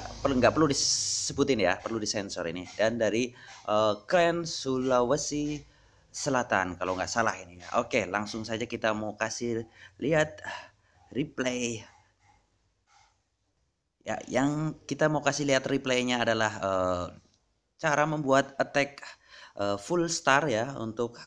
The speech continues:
attack-attack yang terakhir ya. Jadi kali ini adalah, eh, untuk menutup dan menjadikan, eh, war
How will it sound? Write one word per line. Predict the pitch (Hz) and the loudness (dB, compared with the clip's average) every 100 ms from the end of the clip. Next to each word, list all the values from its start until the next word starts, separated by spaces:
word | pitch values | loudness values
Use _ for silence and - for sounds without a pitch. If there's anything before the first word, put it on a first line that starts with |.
| - | -6
attack-attack | - 135 117 127 | -4 -4 -4 -6
yang | - 127 | -4 -4
terakhir | 120 135 127 - 120 | 4 2 2 -4 -4
ya. | 107 | -2
Jadi | 101 101 | -2 -2
kali | 107 104 | -2 0
ini | 107 | 0
adalah, | 107 101 110 - - - | 0 0 0 -4 -20 -4
eh, | 98 98 98 | 2 4 4
untuk | 110 131 160 | 2 0 -2
menutup | 151 147 143 165 160 | -2 -4 0 -2 2
dan | 127 123 | 0 0
menjadikan, | 120 117 117 - 127 123 123 | 0 0 -2 0 0 0 -4
eh, | 107 110 110 107 104 101 - 107 | -2 2 2 2 0 -2 -6 0
war | 113 | 2